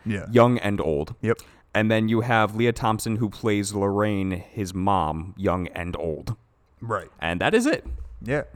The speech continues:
Speaker 1: And this is a movie about Marty McFly, and he's, like, a high school student, and he is accidentally sent, like, thirty years into the past, uh, and he basically ends up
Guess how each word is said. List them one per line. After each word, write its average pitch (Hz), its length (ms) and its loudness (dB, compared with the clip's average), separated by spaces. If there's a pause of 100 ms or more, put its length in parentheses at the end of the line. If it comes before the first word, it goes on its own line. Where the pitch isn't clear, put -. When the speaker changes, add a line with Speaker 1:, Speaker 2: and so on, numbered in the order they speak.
(360)
Speaker 1:
And 135 120 0
this 180 120 2
is 214 60 -6
a 220 40 -2
movie 226 220 0
about 214 220 4
Marty 190 260 4
McFly, 151 720 2
and 113 200 -2
he's, 117 500 -4
like, 123 160 2
a 123 60 -6
high 123 140 4
school 127 240 -2
student, 127 440 0 (100)
and 113 560 -2 (380)
he 110 720 -6 (100)
is 117 280 -4 (200)
accidentally 127 600 0
sent, 190 340 0 (640)
like, 139 200 4
thirty 143 320 6
years 143 320 6
into - 180 2
the 120 120 2
past, 127 580 2 (360)
uh, 110 540 6
and 110 440 -2
he 107 420 -2
basically 113 580 -2
ends 110 220 2
up 110 240 -2